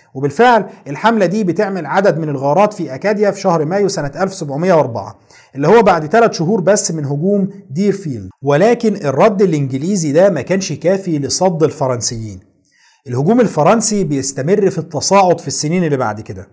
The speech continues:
وفي النهاية الفرنسيين بيقرروا إن هم يلجأوا للعبة الإنجليز المفضلة،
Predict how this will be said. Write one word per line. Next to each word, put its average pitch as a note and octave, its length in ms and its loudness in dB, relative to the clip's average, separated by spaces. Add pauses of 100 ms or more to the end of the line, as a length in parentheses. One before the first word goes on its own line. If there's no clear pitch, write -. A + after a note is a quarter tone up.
(380)
وفي A#2 100 -14
النهاية F3+ 580 2
الفرنسيين C#3 720 -4
بيقرروا D#3+ 480 0
إن D3 60 -4
هم E3 280 -4
يلجأوا D3+ 680 0 (300)
للعبة E3+ 460 0
الإنجليز C#3+ 560 -2
المفضلة، B2 680 -2